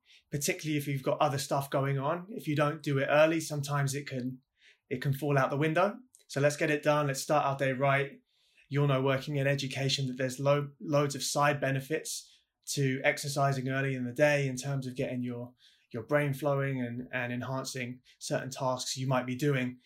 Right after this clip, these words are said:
with the rest of your time. So I think it's fundamental we start our day with it. We have debated whether we should move it later in the day to support some of our workers who can't make those sessions, but since we can support the majority at ten, it seems to work really well starting the day for everyone.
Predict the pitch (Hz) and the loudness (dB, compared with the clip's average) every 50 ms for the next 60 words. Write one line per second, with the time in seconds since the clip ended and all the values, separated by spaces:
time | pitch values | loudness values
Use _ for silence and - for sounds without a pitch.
0 | _ - - _ _ 131 127 131 131 127 127 127 - 131 - 127 120 123 - - | _ -20 -20 _ _ -6 -4 -4 -2 -2 -4 -4 -6 -8 -8 -8 -8 -6 -8 -8
1 | 131 127 123 123 123 - - 143 156 - - 185 156 147 143 - - 143 135 123 | -6 -6 -4 -6 -6 -4 2 2 2 2 2 -2 -4 -4 -6 -4 -4 -4 -4 -4
2 | 131 131 131 135 135 120 120 123 123 123 - 131 123 127 117 120 123 131 123 127 | -4 -4 -4 -6 -6 -6 -6 -6 -6 -6 -6 -4 -2 -2 -2 -2 -4 -4 -4 -4
3 | 123 123 127 131 - 151 160 160 160 170 156 - 156 139 151 147 147 143 139 135 | -4 -6 -8 -8 -4 -2 0 4 4 4 2 2 0 2 4 2 2 0 -2 -8
4 | - - _ _ _ _ _ _ 143 147 147 143 147 139 143 139 - 143 135 147 | -10 -14 _ _ _ _ _ _ 2 2 4 4 2 2 2 0 0 0 0 2
5 | 147 139 143 139 139 139 139 139 139 147 139 127 127 127 131 135 131 131 135 127 | 2 0 0 0 0 2 2 2 0 -2 -4 -4 -4 0 2 2 2 2 2 0
6 | 131 - 143 131 127 123 127 - - _ _ _ _ _ _ _ _ - - 139 | -4 -4 -2 -2 -2 -2 -4 -6 -12 _ _ _ _ _ _ _ _ -8 -6 -6
7 | - - 147 - - - 147 147 139 131 131 131 135 147 147 151 147 - 156 139 | -4 -4 -4 -4 -4 -4 -2 -2 0 0 0 2 2 4 4 4 4 0 -4 -4
8 | 151 143 - 156 147 131 - 143 135 - - 139 139 139 - 156 151 147 - 175 | -4 -4 -4 -2 -2 0 2 0 0 0 -2 -4 -4 0 0 0 0 0 -2 -2
9 | 165 143 139 151 143 139 139 - _ _ _ - - - 160 147 - - - 143 | -6 -4 -2 0 0 0 -2 -6 _ _ _ -12 -8 -6 -6 -6 -6 -6 -6 -4
10 | 139 151 143 135 - - - 147 147 143 143 127 120 120 120 147 139 139 143 143 | -4 -2 -4 -4 -4 -6 -4 -4 -4 -4 -2 -4 -6 -4 0 0 2 2 2 0
11 | 139 - 151 123 - - - - 151 147 151 160 156 - - - 147 143 135 135 | -2 -2 -4 -4 -4 -6 -4 -4 -2 -2 -2 -2 -4 -6 -6 -4 -4 -4 -4 -4
12 | - 123 127 131 127 123 - - - _ _ _ _ _ _ _ _ - 131 131 | -4 -4 -4 -2 -2 -2 -4 -6 -12 _ _ _ _ _ _ _ _ -6 -4 -2
13 | 123 127 127 123 123 117 117 - - 131 123 110 123 120 117 117 120 117 113 - | -2 -2 -2 0 -2 -2 -2 -4 -6 -6 -6 -4 -6 -6 -6 -6 -6 -8 -8 -10
14 | 120 117 113 113 113 110 110 113 | -10 -12 -10 -12 -14 -16 -16 -20